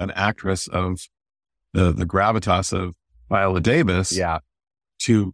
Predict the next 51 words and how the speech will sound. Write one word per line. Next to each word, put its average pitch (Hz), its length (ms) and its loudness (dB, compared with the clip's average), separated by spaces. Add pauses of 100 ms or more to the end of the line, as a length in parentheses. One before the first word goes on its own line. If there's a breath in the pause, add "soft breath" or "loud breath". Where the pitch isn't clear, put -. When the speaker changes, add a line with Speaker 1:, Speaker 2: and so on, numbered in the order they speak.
(160)
Speaker 1:
and, 107 160 2
you 165 120 4
know, 123 100 4
it's 120 140 -2
more, 117 180 2
it's - 160 -2
suspenseful. 117 720 2
It, 90 120 0
it's, 90 180 -2
it's 92 180 -6
kind 107 180 2
of 85 260 0
underdog. 101 640 2
You 95 60 -4
know, 92 100 -6
the 87 60 -6
guy 98 200 2
just - 240 -10
told, 95 220 0
"No, 98 240 0
don't 95 240 0
do 101 160 0
this." 98 240 2
And 90 100 -2
he 85 80 -6
does 113 220 2
it 101 80 0
anyway 104 460 0
and 90 200 -6 (320)
big 131 160 4
risk. 110 400 2 (880)
Um, 101 200 -10
and 104 140 2
then 101 100 2
Viola 104 280 2
Davis, 101 520 0
you 101 80 0
know, 98 60 0
the 95 100 0
actress 101 320 -2
playing 95 380 0
Dolores 92 420 0
Jordan, 110 360 0
gives 98 240 -2
her 107 140 2
a, 101 80 2
a - 100 -2
meatier 95 480 0 (140)
role. 110 360 2
I 82 40 -4
mean, 98 240 -2